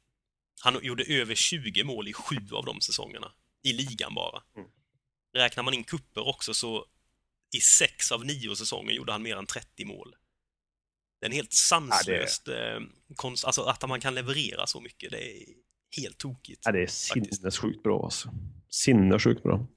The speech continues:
Speaker 2: Eh, vår kära Jimmy Greaves har vi även nu i Twitter-account som man kan rekommendera att gå in och kolla på, så man håller sig
Speaker 1: Ja,
Speaker 2: lite
Speaker 1: absolut.
Speaker 2: aktiv i. Så det, det, det tycker jag han är väl värd att följas och, eh, och ska också följas. Eh, nej,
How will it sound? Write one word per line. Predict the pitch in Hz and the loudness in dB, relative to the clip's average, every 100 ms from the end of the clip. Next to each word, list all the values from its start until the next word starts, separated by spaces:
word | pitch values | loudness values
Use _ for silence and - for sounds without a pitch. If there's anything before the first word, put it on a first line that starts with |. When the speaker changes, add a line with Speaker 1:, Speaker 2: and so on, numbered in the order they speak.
| - | 4
Speaker 2:
Eh, | 104 98 98 98 101 101 _ _ _ - - _ _ _ _ _ _ _ _ _ _ _ _ _ | 6 6 6 6 6 2 _ _ _ -20 -20 _ _ _ _ _ _ _ _ _ _ _ _ _
vår | - 110 | 2 4
kära | - 117 101 | 8 8 6
Jimmy | 104 110 | 6 2
Greaves | 107 110 113 113 | 4 2 2 4
har | 117 | 6
vi | 110 | 6
även | 107 107 | 6 4
nu | 101 | 2
i | |
Twitter-account | 101 - - - 98 - 101 107 | 0 0 0 0 -4 -2 -4 -4
som | - | -2
man | 117 | 2
kan | 117 | 4
rekommendera | 110 117 113 | 4 6 4
att | 104 | 6
gå | |
in | 92 | 4
och | 92 | 6
kolla | 95 87 | 6 4
på, | - | 2
så | - 104 | -2 2
man | 104 | 4
håller | 104 98 | 6 8
sig | 95 95 | 6 4
Speaker 1:
Ja, | |
Speaker 2:
lite | - | 2
Speaker 1:
absolut. | 95 - | 2 2
Speaker 2:
aktiv | 95 95 | 0 2
i. | 87 | -2
Så | - | 0
det, | 101 104 | 4 6
det, | 101 117 | 8 8
det | 117 | 6
tycker | 110 117 - | 6 4 6
jag | 104 | 6
han | 107 | 6
är | |
väl | 104 113 104 104 | 6 6 8 8
värd | 104 95 92 | 8 4 2
att | 92 | 0
följas | 110 95 92 87 - | 2 2 0 -2 -6
och, | - - | -8 -2
eh, | 50 50 92 - - - - - - - - - - - - _ _ - | -2 0 0 0 0 -2 -6 -10 -18 -16 -14 -14 -16 -18 -20 _ _ -4
och | - - | -2 4
ska | - | 6
också | 95 95 98 | 8 6 4
följas. | - 90 85 - - | 4 4 4 0 -2
Eh, | 50 50 50 | 0 0 0
nej, | - 113 | 4 6